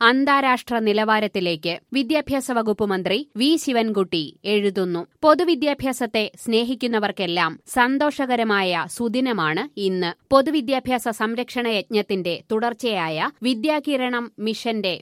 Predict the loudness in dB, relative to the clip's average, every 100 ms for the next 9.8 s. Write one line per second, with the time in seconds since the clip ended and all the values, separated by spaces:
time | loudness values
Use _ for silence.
0 | -4 -2 -2 -2 -2 -2 -2 -2 -2 -2
1 | 0 0 0 -4 -4 -4 -4 -2 -4 -4
2 | -4 -4 -2 -2 -4 0 2 2 0 0
3 | -2 -2 -2 -2 -4 -4 -6 -4 -6 -4
4 | -4 -2 -4 -4 -2 -2 0 0 0 0
5 | -2 -4 -4 -2 0 -2 4 4 4 0
6 | -2 0 0 -2 -2 -2 -4 -2 0 2
7 | 2 0 0 -2 -4 -2 -2 -2 -2 0
8 | 0 0 -4 -4 -2 -4 -4 -6 -4 -2
9 | 0 -2 -4 -6 -4 2 2